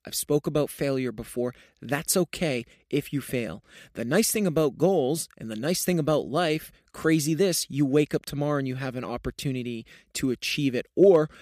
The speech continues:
get a little closer than yesterday. Sometimes we take two steps back and we need to jump one step forward. That's just how life goes. This is where macro and micro goals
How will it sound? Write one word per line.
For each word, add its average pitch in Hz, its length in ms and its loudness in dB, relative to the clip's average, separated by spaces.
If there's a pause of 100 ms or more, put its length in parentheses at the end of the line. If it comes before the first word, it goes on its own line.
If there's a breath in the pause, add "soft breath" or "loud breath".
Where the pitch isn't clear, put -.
(220 loud breath)
get 139 160 4
a 143 60 4
little 139 240 2
closer 131 380 -2
than 120 200 -8
yesterday. 104 480 -10 (380)
Sometimes 151 420 0
we 170 80 2
take 165 240 -2
two 180 140 0
steps - 340 -4
back 165 360 -4
and 156 180 -2
we 156 100 2
need 170 300 0
to 160 120 -2
jump 143 460 -4 (280 loud breath)
one 127 220 -4
step - 280 -2
forward. 131 400 -2 (160)
That's 139 320 -6
just - 260 -4
how 156 220 -4
life 131 360 -6
goes. 104 440 -6 (360 loud breath)
This 170 380 6
is 220 180 -2
where 156 460 2 (260 loud breath)
macro 156 840 -2 (100)
and 135 160 -2
micro 135 480 0
goals 120 560 -2